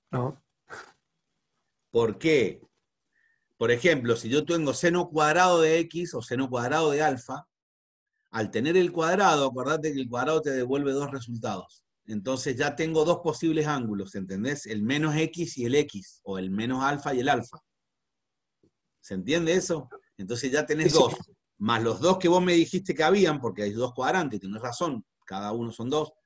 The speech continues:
Speaker 2: Son, ya tenés cuatro ángulos, ¿entendés? No, es, es maravilloso. Ya lo vamos a ver en un ejercicio que es re complicado el ejercicio ese. Pero bueno, es la idea esto, y está bien interpretado, muy bien lo que dijiste.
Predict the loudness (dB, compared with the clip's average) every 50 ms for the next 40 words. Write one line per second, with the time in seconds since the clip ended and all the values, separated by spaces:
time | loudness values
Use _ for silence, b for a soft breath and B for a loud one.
0 | _ _ _ _ _ _ _ _ _ _ _ _ _ _ _ _ _ _ -14 -10
1 | -6 -4 -4 -2 -2 -2 -4 -4 -2 2 2 2 2 2 0 0 0 0 0 -2
2 | -2 -4 -6 -6 -8 -10 -10 -10 -10 -8 -8 -6 -8 -10 -14 -18 _ _ -8 -6
3 | -4 -2 -2 -2 -2 0 -2 -2 -4 -6 -8 -8 -4 -2 0 0 2 2 2 2
4 | 4 4 2 2 0 -2 -2 -2 0 0 2 2 2 2 2 2 2 2 4 2
5 | 2 2 0 -2 -4 -4 -6 -8 -10 -10 -10 -10 -6 -6 -4 -4 -4 -2 -2 -2
6 | 0 -2 -2 -4 -4 -6 -6 -6 -6 -6 -6 -6 -8 -8 -10 -14 -18 -18 -18 -18
7 | -20 -20 -20 _ _ _ _ _ _ _ _ _ _ _ _ _ _ _ _ _
8 | _ _ _ -6 -2 0 0 0 0 0 -4 -6 -8 -8 -2 0 2 4 4 4
9 | 4 4 4 4 4 2 0 -2 -4 -4 -4 -4 -4 -2 0 2 2 4 4 2
10 | 2 2 0 -2 -2 -2 -4 -4 0 2 2 2 2 0 -2 -2 0 0 2 2
11 | 2 0 0 0 -2 -2 0 -2 -2 -2 -4 -6 -8 -8 -8 -14 -20 -20